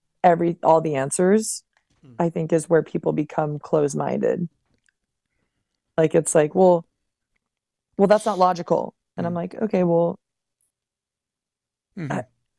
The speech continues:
Speaker 1: I don't know how to explain it." Like, I'm just, I don't need to have all the answers. I'm gonna trust what I feel is best.
Speaker 2: Yeah.
Speaker 1: And you can always change your mind.
Speaker 2: Yeah. Look,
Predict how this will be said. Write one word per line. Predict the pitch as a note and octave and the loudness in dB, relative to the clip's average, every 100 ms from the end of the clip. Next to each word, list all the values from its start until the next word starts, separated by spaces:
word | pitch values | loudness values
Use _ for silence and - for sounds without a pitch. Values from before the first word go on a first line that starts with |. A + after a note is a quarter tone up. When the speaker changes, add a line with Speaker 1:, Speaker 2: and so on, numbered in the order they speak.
| _ | _
Speaker 1:
I | - G3 | 0 2
don't | G3 | 2
know | |
how | G3 | 2
to | F#3+ | 0
explain | F#3 G#3 G#3+ | -2 -2 -2
it." | F3 - | -2 -6
Like, | - F3 | -6 -2
I'm | E3+ | -2
just, | E3 E3 - - _ _ _ _ _ | 0 -2 -4 -14 _ _ _ _ _
I | F3+ | -4
don't | F3+ | 0
need | F#3 F3+ | 0 2
to | |
have | G3 G3 | 2 2
all | G3+ | 2
the | G3+ | 0
answers. | G#3 G#3+ G#3+ G3+ | 0 -2 -2 -2
I'm | F#3+ | -2
gonna | E3 D#3+ | -4 -6
trust | - F3 E3+ - F#3+ | -2 0 0 -2 -6
what | E3+ D#3+ D#3 - _ - | -2 0 -2 -8 _ -6
I | D3+ D#3 | -6 -6
feel | - F3+ F#3 F#3 | -4 -2 0 0
is | E3+ | -2
best. | E3 C#3+ E3 D#4 - - - _ _ _ _ _ _ _ _ _ _ _ _ _ - | -2 2 2 2 -2 -16 -18 _ _ _ _ _ _ _ _ _ _ _ _ _ -2
Speaker 2:
Yeah. | F#3 E3+ | 2 4
Speaker 1:
And | F3 F3 F#3 - _ _ _ _ _ _ _ | 2 -2 -6 -16 _ _ _ _ _ _ _
you | G#3 F#3+ | -2 0
can | G3+ A3+ | 2 4
always | A3+ A#3 | 4 2
change | - A3+ | 2 2
your | G#3 | 2
mind. | G#3+ A#3 A3+ - _ _ _ | 2 2 0 -6 _ _ _
Speaker 2:
Yeah. | D#3 D#3 G3 D#3 _ _ _ _ _ _ - | -8 -8 -8 -12 _ _ _ _ _ _ -8
Look, | E3 F3 C#3+ | -2 0 -2